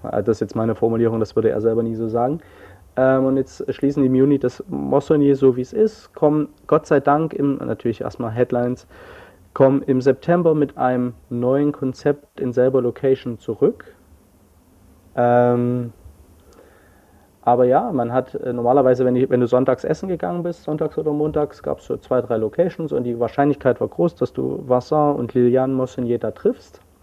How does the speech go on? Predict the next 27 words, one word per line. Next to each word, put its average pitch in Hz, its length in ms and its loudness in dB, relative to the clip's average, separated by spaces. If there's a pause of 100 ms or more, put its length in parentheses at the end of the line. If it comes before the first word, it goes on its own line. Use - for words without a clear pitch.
(720)
Und 131 240 0
in 139 120 0
den 143 40 2
letzten 151 520 0
zw-, - 280 -8
achtzehn 147 380 -2
Monaten 170 560 -2 (600)
keine 120 200 0
Chance. - 320 -8 (400)
Die 120 80 0
sind 123 140 2
da 117 100 4
nicht 113 180 -2
mehr. 120 220 -2 (1000)
Und 143 80 -2
jetzt 147 160 2
weißt 165 240 0
du 160 40 -2
warum. 170 400 2 (560)
Weil 139 100 0
die 160 60 -2
keinen 170 220 -6
Bock 175 160 -4
mehr 185 120 -2
auf 180 80 -6
Menschen 190 360 -6
haben. 120 180 -4